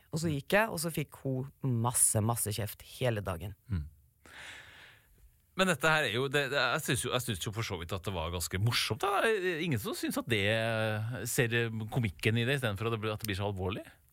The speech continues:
Speaker 1: Jeg skjønner ikke hvorfor jeg ble tatt så seriøst, jeg.
Speaker 2: Nei?
Speaker 1: <laughs> Nei, men det, altså, det er jo, jeg vil jo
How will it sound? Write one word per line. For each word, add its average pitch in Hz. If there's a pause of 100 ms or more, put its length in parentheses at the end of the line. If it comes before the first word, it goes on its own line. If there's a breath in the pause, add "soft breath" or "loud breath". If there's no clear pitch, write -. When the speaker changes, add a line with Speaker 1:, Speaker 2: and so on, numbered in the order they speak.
(180)
Speaker 1:
Jeg 185
skjønner 160
ikke 175
hvorfor 135
jeg 123
ble 151
tatt 127
så 139
seriøst, 151
jeg. -
Speaker 2:
Nei? - (260)
Speaker 1:
<laughs> -
Nei, 311
men 294
det, 254
altså, 269
det 269
er 190
jo, 214
jeg 233
vil 190 (140)
jo 190